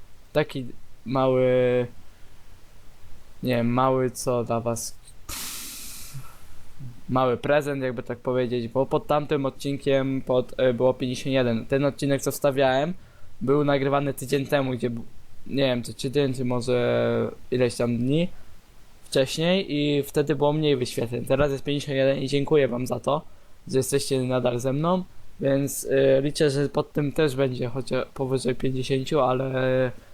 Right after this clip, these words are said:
chyba <clears throat> wam się uda, bo jak udało się pod waszym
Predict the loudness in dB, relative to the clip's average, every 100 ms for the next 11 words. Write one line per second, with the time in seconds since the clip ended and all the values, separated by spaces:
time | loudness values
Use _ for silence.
0 | -4 0 4 4 2 -4 -12 -18 -18 -20
1 | -8 -2 0 4 2 2 0 2 2 0
2 | -2 -14 -20 -20 -14 0 4 4 0 -2
3 | 2 4 4 2 -2 -8 -6 -2 -2 0
4 | -2 0 0 0 0